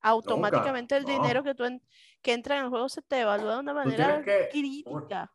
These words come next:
Speaker 2: una persona que invierta plata en el juego hoy día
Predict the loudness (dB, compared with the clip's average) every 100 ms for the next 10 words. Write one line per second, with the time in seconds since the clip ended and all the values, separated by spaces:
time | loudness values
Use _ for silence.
0 | _ -4 0 2 0 0 -2 0 0 0
1 | 0 -6 _ -4 2 4 4 2 -2 0
2 | 0 2 0 -2 -2 -4 -2 -4 -4 -2
3 | -4